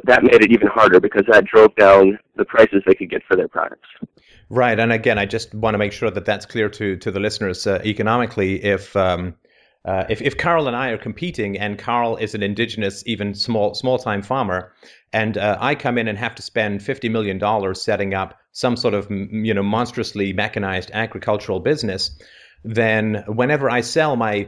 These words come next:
Speaker 2: products, I have to add on the price, uh, that I need to pay for my fifty million dollars. So I borrow fifty million dollars to set up all of these, these factory farms. Then everything that I sell has to have an additional price, which Carl doesn't have to tack onto his products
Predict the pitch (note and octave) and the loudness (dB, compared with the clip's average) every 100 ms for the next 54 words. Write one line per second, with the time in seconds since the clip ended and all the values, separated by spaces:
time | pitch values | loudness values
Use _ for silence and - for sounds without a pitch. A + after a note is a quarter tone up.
0 | _ F3 F#3+ G#2+ - - A#2+ A#2 C#3+ - | _ -4 -2 -2 -6 -6 -4 -4 -6 -6
1 | - A#2+ A2+ - _ _ - D#3 D#3 A#2 | -4 -2 -4 -8 _ _ -6 -2 0 -2
2 | G#2+ G#2+ - _ - G2+ A2 - B2 A#2+ | -4 -6 -12 _ -16 -6 -6 -4 -2 -2
3 | A2 - - _ G#2 G2+ A2 A2 B2 A2 | -4 -10 -12 _ -10 -4 -2 0 -2 -6
4 | A#2+ A#2 G#2+ G#2+ G2+ A2+ - G#2 G2 F#2+ | -4 -2 -2 -4 -6 -6 -6 -4 -2 -2
5 | F#2 - - G#2 F2+ G2 A#2+ C3+ B2+ C3 | -4 -6 -6 -4 -2 -2 0 0 0 -2
6 | B2 A#2 A2 G#2 G2+ G2+ - - - _ | -4 -2 -2 0 0 -2 -6 -12 -20 _
7 | - G#2 B2 A#2 A2 A2 G#2 G#2 G2 G#2 | -10 -4 -2 -2 -2 -4 -2 -4 -6 -8
8 | G2 B2 A#2 - G#2+ G#2+ F#2+ F#2+ G2 - | -8 -6 -8 -6 -6 -4 -4 -6 -10 -14
9 | _ - G#2+ A#2 A#2+ D#3 F#3 F3+ D3 B2+ | _ -8 -2 -2 0 0 0 -2 -2 -2
10 | A#2+ - F3+ G#2+ G#2 D3 - C3 B2+ A#2 | -2 -4 -4 -4 -6 -10 -10 -8 -8 -6
11 | G#2+ D3+ D3+ A#2 C#3 A#2+ - B2+ - D#3 | -6 -8 -6 -6 -4 -4 -6 -12 -8 -4
12 | D3 C3 A#2+ G#2 A2+ - G#2 A#2+ A#2+ A#2+ | -4 -4 -8 -10 -10 -12 -10 -10 -6 -6
13 | A2 F#3 F#3+ B2+ G2 G#2 - | -4 -6 -4 -4 -2 -4 -8